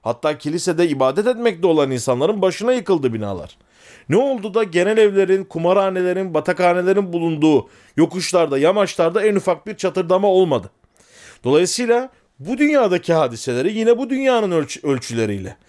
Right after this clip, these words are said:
anlamak, anlamlandırmak ve çözüme kavuşturmak açısından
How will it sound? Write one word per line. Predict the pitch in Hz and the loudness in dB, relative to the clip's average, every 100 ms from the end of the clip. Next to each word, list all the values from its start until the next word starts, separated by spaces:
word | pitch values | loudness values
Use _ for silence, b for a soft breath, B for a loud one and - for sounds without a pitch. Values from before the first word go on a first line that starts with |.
| b b | b b
anlamak, | - 175 220 208 214 214 - | -4 -2 0 0 -2 -4 -2
anlamlandırmak | 170 214 220 214 202 185 202 208 | 0 2 2 0 2 0 0 0
ve | 180 - | -2 -2
çözüme | 156 135 139 190 226 | -2 -2 0 2 2
kavuşturmak | - 151 135 - 120 117 | 0 0 0 -4 -4 -2
açısından | 110 113 - 120 180 208 | -4 -6 -6 0 0 -2